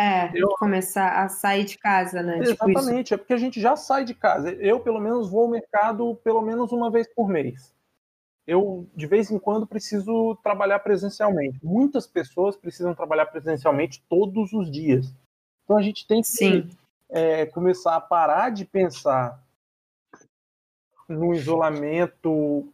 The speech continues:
Speaker 2: como a gente tava pensando antes,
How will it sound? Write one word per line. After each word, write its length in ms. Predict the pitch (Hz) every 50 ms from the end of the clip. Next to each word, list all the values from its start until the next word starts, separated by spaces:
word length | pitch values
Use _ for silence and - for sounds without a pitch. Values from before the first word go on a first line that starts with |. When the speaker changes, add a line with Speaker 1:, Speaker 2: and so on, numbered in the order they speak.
| _
Speaker 2:
como 240 | - - 170 175 175 165
a 60 | 147
gente 300 | 147 165 139 - - -
tava 240 | 156 151 151 160 156
pensando 1000 | - 160 156 143 127 - - 147 147 147 139 143 139 135 131 127 127 123 123 _ _ _ _ _ _ _ _ _ _ -
antes, 600 | 170 170 196 202 - - 294 277 277 - -